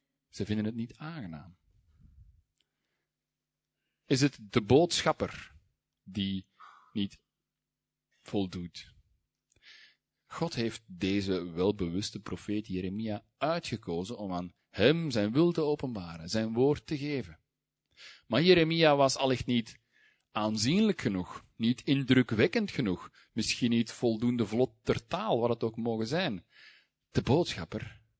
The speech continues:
deed het niet. En was het dan misschien de zender? Was de zender niet geloofwaardig? Nu, de zender was God zelf. Is God zelf. De zender van Gods woord is God natuurlijk.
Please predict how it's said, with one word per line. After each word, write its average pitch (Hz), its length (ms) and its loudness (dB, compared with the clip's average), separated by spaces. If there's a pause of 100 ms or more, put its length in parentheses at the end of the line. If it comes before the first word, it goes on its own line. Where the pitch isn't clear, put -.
(840)
deed 113 300 -6
het - 120 -20
niet. - 280 -16 (1600)
En 87 140 -10
was 107 140 0
het 120 100 -6
dan 107 140 -2
misschien 98 460 -6 (560)
de 92 120 -4
zender? 92 580 -6 (600)
Was 92 180 -2
de 90 80 -2
zender 120 400 2
niet 101 300 0 (200)
geloofwaardig? 90 1160 0 (1300)
Nu, 95 100 -12
de 87 80 -8
zender 110 360 2
was 92 240 2
God - 200 -6
zelf. - 640 -2 (540)
Is - 160 -8
God - 200 -4
zelf. 160 420 -2 (340)
De 101 120 -2
zender 113 340 0
van 101 200 -2
Gods - 220 -2
woord 120 320 -4
is - 160 -10
God 165 220 -6
natuurlijk. 80 520 -18